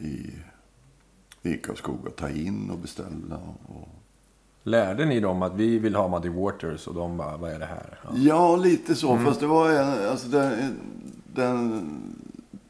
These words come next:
Speaker 1: en trummis som hette Sten han hade musikaffär också med,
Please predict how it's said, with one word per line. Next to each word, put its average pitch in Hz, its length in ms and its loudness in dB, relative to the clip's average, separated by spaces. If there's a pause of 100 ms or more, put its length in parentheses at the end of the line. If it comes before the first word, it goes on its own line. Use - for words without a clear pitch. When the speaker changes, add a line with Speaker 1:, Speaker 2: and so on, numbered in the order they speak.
(420)
Speaker 1:
en 113 200 -2
trummis 113 540 2
som 113 100 -6
hette 107 180 -6
Sten 98 600 -2 (840)
han 107 120 0
hade 95 180 2
musikaffär 87 800 -4
också - 300 -10
med, 76 520 -2